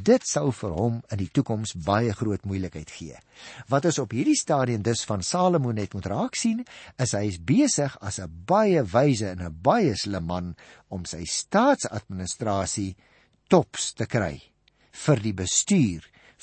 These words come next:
van hierdie groot bouwerke, hierdie groot besighede, hierdie groot ondernemings, ook wat myne betref. Onthou, hy het selfs later, om die waarheid te sê, sy hand geslaan aan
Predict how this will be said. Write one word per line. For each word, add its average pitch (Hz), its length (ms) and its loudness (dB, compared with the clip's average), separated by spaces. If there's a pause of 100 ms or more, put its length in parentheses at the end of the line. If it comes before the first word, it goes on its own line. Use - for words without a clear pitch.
van 120 200 2
hierdie 98 220 -4
groot 120 420 0
bouwerke, 196 720 6 (500)
hierdie 120 240 4
groot 120 320 2 (120)
besighede, 175 840 6 (340)
hierdie 139 320 8
groot 139 460 4 (420)
ondernemings, 131 920 4 (300)
ook 147 300 6 (260)
wat 117 320 2
myne 123 480 4
betref. 92 480 -6
Onthou, 113 380 0 (160)
hy 120 160 4
het 320 180 0
selfs 302 380 -2
later, 214 340 0
om 196 80 -2
die 156 80 -4
waarheid 185 320 -2
te 151 120 -2
sê, 156 180 2 (180)
sy - 240 0
hand 143 240 -2
geslaan 143 480 0
aan 127 160 -2